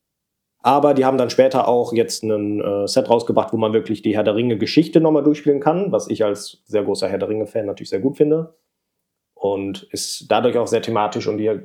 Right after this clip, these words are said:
Szenarien fühlen sich wirklich sehr unterschiedlich an. Ich habe jetzt das erste Szenario von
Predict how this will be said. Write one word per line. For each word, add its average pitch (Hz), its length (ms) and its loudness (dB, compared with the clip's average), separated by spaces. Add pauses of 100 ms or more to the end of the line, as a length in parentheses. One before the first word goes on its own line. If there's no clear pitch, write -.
Szenarien 117 420 -2
fühlen 113 180 -2
sich 104 140 -6
wirklich 110 180 -2
sehr 101 120 -2
unterschiedlich 143 520 0
an. 123 280 -4 (840)
Ich - 100 -10
habe 107 100 2
jetzt 101 100 -4
das - 120 -2
erste 113 220 -2
Szenario 117 580 0
von 113 420 -4